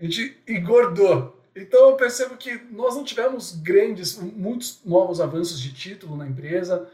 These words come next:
não tivemos novos Presidential Diamonds, e mesmo assim o negócio cresceu. Tivemos mais consultores, mais volume, e curiosamente, curiosamente, tivemos um crescimento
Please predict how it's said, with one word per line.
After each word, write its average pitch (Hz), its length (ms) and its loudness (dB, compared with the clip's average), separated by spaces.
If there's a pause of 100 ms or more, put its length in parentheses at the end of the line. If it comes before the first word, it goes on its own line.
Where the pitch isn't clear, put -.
(220)
não 165 140 2
tivemos 185 340 0
novos 175 240 0
Presidential 160 460 -10
Diamonds, 170 680 -2 (380)
e - 300 -10 (360)
mesmo 330 380 4
assim 311 420 0
o 254 80 -10
negócio 262 360 0
cresceu. 254 440 -8 (220)
Tivemos 214 340 -6
mais 202 280 -6
consultores, 196 760 -12 (200)
mais 180 460 -4
volume, 185 440 -6 (400)
e 214 140 -10
curiosamente, 220 1700 -4 (300)
curiosamente, 214 1120 -2 (260)
tivemos 240 340 -2
um 226 80 -10
crescimento 214 760 -10